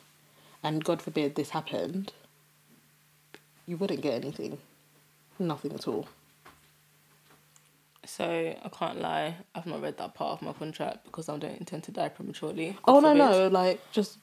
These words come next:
Speaker 1: looking
Speaker 2: But
Speaker 1: through it in general.
Speaker 2: I haven't ever read it, so I don't know. That's why I've, we get life insurance. But my issue is, as nurses, I guess that needs to now be taken into consideration, that if you do die in service, essentially,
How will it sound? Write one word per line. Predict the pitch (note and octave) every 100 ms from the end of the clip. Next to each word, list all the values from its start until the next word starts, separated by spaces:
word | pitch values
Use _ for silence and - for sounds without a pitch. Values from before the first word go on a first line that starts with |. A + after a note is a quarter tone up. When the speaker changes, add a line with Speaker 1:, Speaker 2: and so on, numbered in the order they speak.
| _
Speaker 1:
looking | G#3 F3+
Speaker 2:
But | G3+
Speaker 1:
through | G3
it | E3 E3+
in | F#3
general. | F#3 F3+
Speaker 2:
I | F3+
haven't | F3+ F#3 E3
ever | G#2+ D#3+
read | D#3 D3+
it, | - - -
so | - -
I | D3+
don't | D#3+ C#3+
know. | C#3 C#3 E3+
That's | D#3 D#3+ -
why | D3+
I've, | D3+ -
we | E3+
get | D#3 -
life | F3+ G#3+ G#3+
insurance. | F#3 - C3+ A#2+ - - - _
But | - D3+ - - _ _ _ _
my | F3 D#3+
issue | F#3 - E3 E3
is, | D#3 D#3 G3 - - - -
as | D#3+ D#3+ E3+
nurses, | F3 E3+ - D3+
I | -
guess | - D#3+
that | - C#3+
needs | D3 E3 E3+
to | -
now | D3+
be | D3
taken | - D#3 D#3+
into | D#3
consideration, | - D#3+ - C#3 C#3+ E3+ - -
that | -
if | E3 -
you | D#3+
do | E3 E3
die | D#3 D#3
in | C3+ D3+
service, | - D#3 - - G3 - -
essentially, | - D#3 D#3+ - D#3+ C3+ -